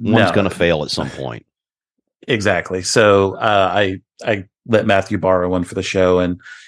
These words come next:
Speaker 2: he, I mean, mine kind of has a, uh, articula-, you can articulate it in all kind of directions. He was able to have it,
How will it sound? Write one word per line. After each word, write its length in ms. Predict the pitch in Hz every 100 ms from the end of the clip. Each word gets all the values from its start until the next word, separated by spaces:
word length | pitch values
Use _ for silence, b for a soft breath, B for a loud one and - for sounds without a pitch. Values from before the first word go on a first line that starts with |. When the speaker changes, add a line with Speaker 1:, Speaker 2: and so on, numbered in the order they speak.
| B B
Speaker 2:
he, 260 | - 117 -
I 60 | 101
mean, 400 | 95 92 80 - _ _
mine 380 | 127 117 113 98
kind 180 | 113 98
of 220 | 95 -
has 340 | 107 98 92
a, 220 | 92 90
uh, 220 | 87 87 95
articula-, 560 | 92 120 - 104 104
you 120 | 127
can 140 | 113 110
articulate 600 | 101 - 107 104 98 95
it 100 | 90
in 160 | 87 80 -
all 220 | 98 92
kind 160 | - 90
of 80 | 87
directions. 720 | 98 90 87 - 92 87 - B B B B _ -
He 160 | 113 113
was 120 | 95
able 180 | 95 95
to 80 |
have 180 | 92 98
it, 160 | 87